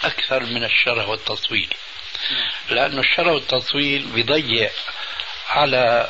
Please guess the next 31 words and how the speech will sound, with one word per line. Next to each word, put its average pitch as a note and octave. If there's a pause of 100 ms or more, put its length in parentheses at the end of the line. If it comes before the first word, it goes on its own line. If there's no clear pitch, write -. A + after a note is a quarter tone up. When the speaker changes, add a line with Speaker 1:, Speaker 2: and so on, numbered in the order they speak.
Speaker 1:
بعض C#3
الناس، B2 (300)
وقد -
أكون C#3
أنا B2+
أولهم، A#2+ (840)
آه، C#3+
بيضيع F3+
عليه F3+
المقصود E3+
من C3
هذا C3
الشرح. B2+ (680)
ولذلك E3+
أنا F3+
عندي، E3+ (580)
آه، C3 (120)
طريقة C3+
بيعرفها B2+
صاحبنا A2+
هذا، G#2+ (1080)
بقول D#3
له: E3
"أنا C3
عم C3+
أسألك، B2
قل D#3+
لي D3
إيه E3+
ولا B2
لا؟" A#2